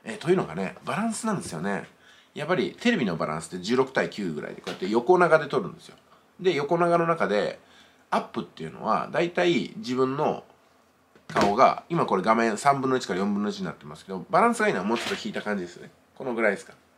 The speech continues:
五分の一ぐらいでバストアップ。これがいいですから、なんかこの、この辺りから上だと、もう顔だけ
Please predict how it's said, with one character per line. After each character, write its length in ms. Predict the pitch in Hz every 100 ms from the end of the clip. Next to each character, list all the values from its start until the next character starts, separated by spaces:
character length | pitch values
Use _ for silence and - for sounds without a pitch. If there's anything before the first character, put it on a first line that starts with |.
| _ _ -
五 100 | 143
分 160 | 170
の 80 | 185
一 140 | 196 190
ぐ 80 |
ら 80 | 120
い 40 | 98
で 60 |
バ 180 | 87 92
ス 60 | -
ト 80 |
ア 60 | 85
ッ 20 |
プ。 160 | - -
こ 120 | -
れ 60 | 135
が 100 | 135
い 100 | 110
い 20 |
で 80 | 82
す 80 |
か 120 | - 85
ら、 260 | 76 - - _ - _
な 80 | -
ん 40 | -
か 140 | - - -
こ 100 | 104
の、 120 | - _ _
こ 100 | 196
の 80 | 240
辺 220 | 294 104
り 60 | 90
か 60 |
ら 140 | 78 -
上 260 | 110 107 -
だ 120 | 113
と、 240 | - 73 -
も 80 | 117
う 20 |
顔 200 | - 208
だ 100 | 208
け 200 | 190 -